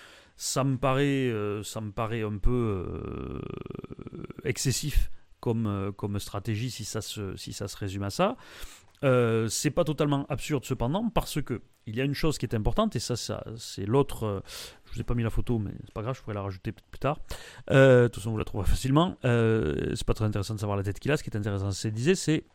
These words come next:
Stéphane Miran qui est un conseiller économique de Donald Trump de premier plan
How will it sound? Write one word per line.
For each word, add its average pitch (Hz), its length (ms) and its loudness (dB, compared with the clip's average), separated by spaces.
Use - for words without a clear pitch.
Stéphane 123 400 2
Miran 131 360 4
qui - 160 2
est 131 400 4
un 107 240 0
conseiller 127 540 4
économique 113 580 2
de 107 80 -8
Donald 107 180 0
Trump 107 200 0
de 104 80 0
premier 101 260 2
plan 165 240 2